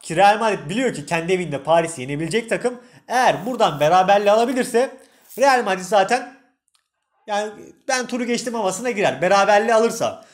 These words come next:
galibiyet ekstra olur. Önce, ö-, öncelikle onu belirteyim. Galip gelebilir mi? Real Madrid arkadaşlar şöyle bir şey vardır. Şampiyonlar Ligi'nin babası Real Madrid'dir.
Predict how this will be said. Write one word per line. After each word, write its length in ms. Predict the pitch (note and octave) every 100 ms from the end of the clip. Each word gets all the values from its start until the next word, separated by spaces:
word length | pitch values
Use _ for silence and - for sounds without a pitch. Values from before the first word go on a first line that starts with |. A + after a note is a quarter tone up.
| -
galibiyet 680 | C#3 E3 G#3+ A#3 C4 D4+ D4+
ekstra 260 | A#3+ A#3+ G3
olur. 220 | C#3+ A#2 - _ -
Önce, 300 | G#3+ E3 F#3
ö-, 240 | G#3+ G3+
öncelikle 400 | A3+ G#3+ G#3+ G#3
onu 140 | A3+
belirteyim. 440 | G3+ E3+ C#3+ A#2+ - _ _
Galip 400 | B2+ C#3 G3+ C4
gelebilir 340 | C4 C4+ C#4+ C4
mi? 220 | A#3+ B3 - _ -
Real 280 | F3 A#3
Madrid 280 | B3+ C#4 G#3
arkadaşlar 500 | F3 E3+ E3 C#3+ C#3
şöyle 260 | - F#3+ F3
bir 60 |
şey 200 | E3+ G#3+
vardır. 340 | G#3 F#3+ F#3+ G#3+ - _ _ _
Şampiyonlar 720 | - - E3+ F3+ G3+ A#3 C4
Ligi'nin 300 | B3 E3 C3
babası 540 | D3+ F3+ F#3 A#3 B3+ - _ -
Real 280 | D3 F3+ E3
Madrid'dir. 400 | D3+ C#3 A2 A2+